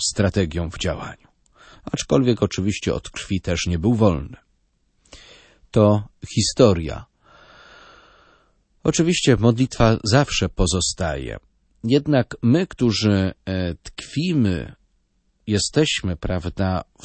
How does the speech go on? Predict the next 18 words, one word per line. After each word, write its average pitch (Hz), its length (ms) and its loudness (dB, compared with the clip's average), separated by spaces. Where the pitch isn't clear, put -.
strukturach 107 600 0
demokratycznych, 101 1040 -2
mamy 196 380 0
pewne 107 480 2
możliwości 98 1080 0
w 87 280 -8
dopominaniu 107 920 4
się, 87 260 -4
w 78 100 -10
dochodzeniu, 98 800 0
em, 92 720 -2
o 101 100 2
własne 104 440 2
prawa. 90 520 -4
Przynajmniej 101 460 2
takie, 107 480 0
aby 101 500 0
usunąć 110 720 2